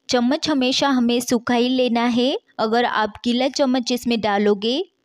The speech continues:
तो हमारी आंवला पाउडर जल्दी ख़राब हो सकती है। इस आंवला पाउडर को इस्तेमाल कैसे करें, तो आप इसे, अ, पानी में डालकर उबालकर छान के पी सकते हो, जिससे कि हमारा मेटाबॉलिज्म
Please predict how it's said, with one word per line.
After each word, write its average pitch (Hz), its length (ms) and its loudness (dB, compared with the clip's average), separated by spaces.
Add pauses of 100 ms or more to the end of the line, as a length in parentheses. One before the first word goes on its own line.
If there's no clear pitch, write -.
(120)
तो 233 360 2
हमारी 233 340 -2
आंवला 220 300 0
पाउडर 208 480 0
जल्दी 233 340 -2
ख़राब 226 400 -4
हो 233 120 2
सकती 247 480 -4
है। 254 220 0 (760)
इस 269 200 -4
आंवला 233 320 -4
पाउडर 220 380 -6
को 254 160 -6
इस्तेमाल 233 540 -6
कैसे 233 420 -6
करें, 240 420 -6 (360)
तो 269 80 -2
आप 240 400 -6
इसे, 269 360 -4 (320)
अ, 214 80 -8 (420)
पानी 247 280 -2
में 269 200 -2
डालकर 226 480 -6 (140)
उबालकर 233 480 -6
छान 247 300 -6
के 240 120 -10
पी 254 240 -6
सकते 254 460 -8
हो, 262 340 -4
जिससे 247 420 -6
कि 294 160 -10
हमारा 233 380 -4
मेटाबॉलिज्म 226 960 -6